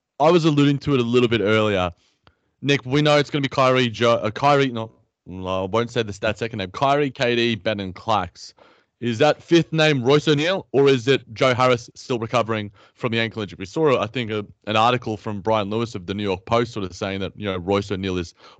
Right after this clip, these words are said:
poised to, to take that fifth sort of starting spot. And he, he started in, in the last preseason game against the Miami Heat.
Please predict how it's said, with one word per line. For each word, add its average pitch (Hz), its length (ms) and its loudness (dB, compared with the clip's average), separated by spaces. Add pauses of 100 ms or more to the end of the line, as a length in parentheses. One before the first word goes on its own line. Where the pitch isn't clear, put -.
poised 117 480 2
to, 107 180 0
to 101 120 -10
take 101 200 -6
that 95 160 -6
fifth 101 220 -12
sort 101 280 -6
of 92 80 -8
starting 98 340 -2
spot. 92 340 -4 (540)
And 104 120 -6
he, 98 120 -8
he 104 80 -12
started 110 380 0
in, 110 160 -2
in 104 140 -6
the 104 80 0
last 107 260 0
preseason 104 380 -6
game 98 160 -4
against 98 320 -6
the 104 60 -4
Miami 98 360 -2
Heat. 95 300 -4